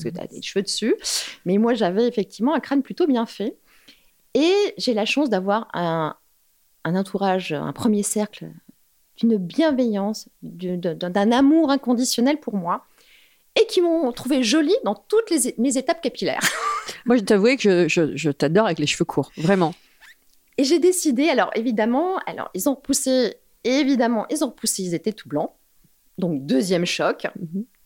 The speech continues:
Speaker 1: parce que j'ai quand même bientôt cinquante-deux ans. Et, euh,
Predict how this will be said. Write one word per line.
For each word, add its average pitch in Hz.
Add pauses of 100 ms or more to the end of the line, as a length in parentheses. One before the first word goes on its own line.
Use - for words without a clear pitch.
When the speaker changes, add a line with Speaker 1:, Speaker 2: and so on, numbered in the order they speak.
(120)
Speaker 1:
parce 165
que 214
j'ai 180
quand 175
même 208
bientôt 190
cinquante-deux 226
ans. - (1300)
Et, 240
euh, 165